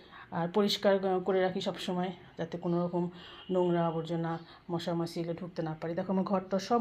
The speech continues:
মোছা হয়ে গেছে, সব আমার সারা। যেহেতু আমি একা একা একদম, আমরা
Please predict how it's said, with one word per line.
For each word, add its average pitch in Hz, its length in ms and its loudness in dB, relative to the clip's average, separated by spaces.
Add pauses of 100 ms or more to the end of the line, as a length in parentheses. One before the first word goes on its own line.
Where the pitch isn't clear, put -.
মোছা 190 240 0
হয়ে 165 160 -2
গেছে, 160 220 -8 (1300)
সব 175 120 -10 (100)
আমার 170 200 -8
সারা। 180 220 2 (240)
যেহেতু 208 280 2
আমি 240 80 6 (120)
একা 185 220 2
একা 180 200 0
একদম, 165 200 -4 (100)
আমরা 190 160 -2